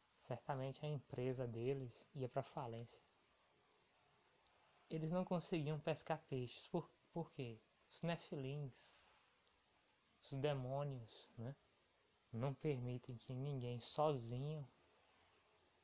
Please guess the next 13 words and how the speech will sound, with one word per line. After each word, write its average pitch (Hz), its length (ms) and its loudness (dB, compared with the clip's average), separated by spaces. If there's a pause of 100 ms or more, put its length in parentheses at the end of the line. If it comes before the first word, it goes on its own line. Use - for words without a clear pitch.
(300)
consiga 139 520 0
trabalhar 127 480 4
num 135 180 0
mercado 123 680 -2
que - 80 -10
seja - 200 -10
controlado 131 600 0
por 160 180 -2
eles, 113 280 0
ou 120 160 2
o 120 40 -2
mercado 117 680 -2
de 113 340 -4